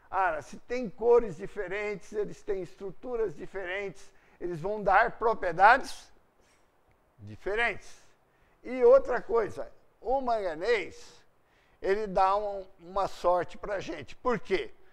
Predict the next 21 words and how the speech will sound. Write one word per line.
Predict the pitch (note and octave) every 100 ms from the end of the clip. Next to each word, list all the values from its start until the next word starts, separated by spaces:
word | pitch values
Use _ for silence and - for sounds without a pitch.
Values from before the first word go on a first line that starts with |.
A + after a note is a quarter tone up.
| _ _
Porque | - F#3 A3+
o |
manganês | A#3 A3+ G#3+ F#3+ F#3 G#3 G#3+ F#3 -
tem | G3 G3+ G3+ -
aquilo | - D#3 - G3 A3 F3+
que | G#3+
a | D#3
gente | E3 F3 E3 - F#3 G3 - - _ _ -
não | D#3 B3+ C4+
gosta | G#3+ G#3 G3+ F#3 - - A#3 -
como | - G3+ D#3+
teórico, | F3+ E3 D#3 F3 G3+ - E4 - - - - _ _ _
mas | - G3+ A#3 B3 B3 - - _ _ _
para | G#3 A3+ G3
os |
experimentadores | - F#3+ F3 E3 D3+ C3+ D#3 E3 D3 - - _ _ _ -
é | G#3 G#3+ G#3+
excelente. | A#3+ - - D#3+ C#3+ E3 D#3+ - F3+ - _ _ _ -
Ele | F#3
tem | F#3 G3 A3 A#3+ -
elétrons | F3 F3 F#3 G#3+ A#3+ A#3+ G4 - -